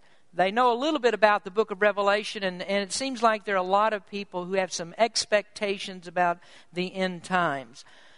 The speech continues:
Uh, one thing that we're absolutely certain of, these things will take place. I can promise you they will take place. And when they start to unfold, I also promise you that you will want to be on the Lord's side when all this begins to happen.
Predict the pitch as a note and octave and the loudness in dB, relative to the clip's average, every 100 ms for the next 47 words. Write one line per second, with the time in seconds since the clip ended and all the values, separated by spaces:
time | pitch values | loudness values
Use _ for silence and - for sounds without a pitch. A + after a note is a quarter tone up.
0 | - D3+ G3+ D4+ D4+ C#4+ B3 A#3+ A#3 G#3+ | -8 0 2 2 0 -2 0 2 0 -2
1 | F#3+ F#3+ A3+ D4 - C4+ B3 A3+ G3+ G3+ | 0 4 4 2 -2 -8 -4 -2 -2 -4
2 | - G3 E3 F3+ E3+ E3+ E3+ D#3 G#3+ C4+ | 0 0 -2 -2 0 0 -2 0 0 0
3 | C#4 - A#3 A3 A3 G#3+ - F#3 A3 A3 | -4 -4 -2 0 -2 -6 -12 0 2 4
4 | G3 G3 G3+ - - G3+ G3+ - G#3+ G3 | 4 2 -4 -16 -2 0 0 2 4 4
5 | C#3+ - - - F3 F#3 F#3 - A#3+ A#3 | -2 -8 -12 -10 -8 -6 -2 2 4 2
6 | F3+ E3+ D#3 E3+ F3+ A#3 A#3 - G3 F3 | -4 -6 -2 -2 2 2 2 -2 -4 -4
7 | - B3+ F#3 F3 - - - - - E3+ | 0 2 2 -2 -8 -14 -20 -20 -6 -4
8 | F3+ A#3+ B3+ B3 A3+ - - C4 C#4 - | 2 2 4 2 2 0 4 4 4 0
9 | A#3+ A3 G3 - C4 A#3 G#3 A#3 G3 G3 | -2 -2 0 2 4 2 0 -4 0 2
10 | G3+ C4+ D4+ - A3+ - G#3+ G#3 G3+ - | 4 4 2 -2 -2 2 2 2 -4 -6
11 | A3 G3 F3+ G3+ B3 C#4 C#4 G#3+ G3+ A3 | -2 0 0 -2 -4 -2 -2 -2 0 2
12 | A#3+ A#3+ G#3 A3 G3+ G3 G3 A3+ A3 - | 0 -2 -4 -2 -2 -2 0 0 0 -2
13 | F#3+ D#3 C#3+ E3 F3 G3 G#3 G3 - - | -2 0 0 -2 2 2 2 -2 -8 -10
14 | F#3 F#3 F3 - E3 G3+ G#3 D3+ C3 | -6 -6 -6 -8 -4 -2 -2 -4 -14